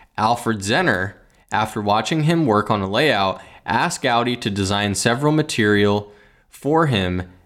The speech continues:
as a freelance job." So <laughs> it's, it's really cool to see, you know, Gowdy's hired for one thing, but he's always kind of making his way back to printing and,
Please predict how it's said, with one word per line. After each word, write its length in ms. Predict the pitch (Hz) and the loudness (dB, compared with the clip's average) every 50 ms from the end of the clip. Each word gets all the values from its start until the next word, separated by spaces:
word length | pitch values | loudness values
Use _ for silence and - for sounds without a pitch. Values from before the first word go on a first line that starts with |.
| _ | _
as 160 | - 90 95 | -4 -2 -2
a 60 | 101 98 | -2 -4
freelance 560 | - - 170 190 180 123 95 90 - - - | -2 0 2 2 2 2 0 -2 -4 -6 -6
job." 400 | - - 71 - - - - - _ _ _ _ _ _ _ _ _ _ _ _ _ _ _ _ _ _ _ _ | -4 -4 -6 -6 -10 -12 -16 -18 _ _ _ _ _ _ _ _ _ _ _ _ _ _ _ _ _ _ _ _
So 280 | - - - 123 120 92 - - - - - - - - - | -10 -2 0 2 2 2 -2 -4 -10 -14 -20 -20 -20 -20 -20
<laughs> 460 | - - _ _ _ _ _ _ _ - | -20 -20 _ _ _ _ _ _ _ -14
it's, 420 | - - - 104 98 123 123 127 127 | -6 -2 -2 -2 -2 -2 -6 -6 -4
it's 240 | - 151 131 113 117 | 0 0 0 0 0
really 260 | 131 156 175 170 156 | -2 0 0 0 0
cool 200 | - 156 147 127 | 0 0 0 0
to 60 | 113 | 0
see, 540 | 107 - - 120 110 107 101 98 95 95 - - | -2 -2 0 0 2 2 2 0 -2 -4 -8 -6
you 120 | 90 101 | -4 -2
know, 160 | 101 95 95 | 0 -2 -2
Gowdy's 440 | 92 110 107 110 113 110 110 107 - | 0 -2 0 0 0 0 -2 -4 -4
hired 320 | - 123 120 127 131 123 | -4 -2 2 2 2 2
for 140 | 127 - 135 | 2 0 0
one 240 | 127 127 127 127 123 | 2 2 2 0 2
thing, 420 | 127 131 127 123 123 123 123 120 - - - - - _ | 2 2 2 2 0 -2 -4 -6 -10 -20 -20 -20 -8 _
but 100 | 110 101 | -2 0
he's 220 | 98 113 107 92 - | 2 2 0 0 -2
always 540 | - 110 110 110 110 110 110 107 104 95 - | -2 0 2 4 4 4 4 2 2 0 -2
kind 160 | - 110 101 | -4 -2 -2
of 80 | 92 | -2
making 320 | 90 95 95 92 - 104 95 | -2 -2 -2 -2 -2 -2 -4
his 140 | 92 87 98 | -2 0 0
way 140 | 95 92 | 0 0
back 260 | 87 87 87 87 - - | 0 -2 -4 -6 -8 -12
to 60 | - - | -16 -6
printing 580 | - - 104 101 95 - - 98 98 95 92 | -2 0 0 0 0 0 -2 -2 -2 -2 -4
and, 160 | 90 87 87 | -6 -8 -10